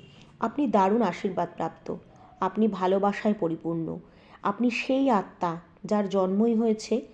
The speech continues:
ভালোবাসা জাগিয়ে তুলতে। স্বয়ং ইউনিভার্স আপনার পাশে আছে এবং এখন আপনার জীবনের শুরু হয়েছে নতুন আলো, নতুন প্রেম, নতুন অধ্যায়। তাই বন্ধুরা, দেখবেন এখন আপনার জীবনে যে শক্তিশালী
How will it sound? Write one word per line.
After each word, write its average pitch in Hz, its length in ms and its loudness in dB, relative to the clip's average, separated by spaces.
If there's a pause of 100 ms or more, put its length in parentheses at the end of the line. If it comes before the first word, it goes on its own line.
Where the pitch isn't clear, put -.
(300)
ভালোবাসা 196 640 0
জাগিয়ে 160 380 -4
তুলতে। 165 440 -8 (480)
স্বয়ং 240 340 4
ইউনিভার্স 247 500 4
আপনার 196 340 -4
পাশে 175 320 -4
আছে 165 320 -6
এবং 185 400 -2
এখন 180 280 0
আপনার 190 360 -2
জীবনের 214 380 2
শুরু 240 360 0
হয়েছে 202 420 0
নতুন 202 440 0 (100)
আলো, 185 320 0
নতুন 202 360 0
প্রেম, 202 340 -2
নতুন 214 400 -2 (100)
অধ্যায়। 180 520 -4 (600)
তাই 180 240 0 (420)
বন্ধুরা, 226 460 2 (420)
দেখবেন 226 440 2 (100)
এখন 202 380 -2 (120)
আপনার 196 420 -2
জীবনে 214 420 2 (360)
যে 190 160 0
শক্তিশালী 208 680 0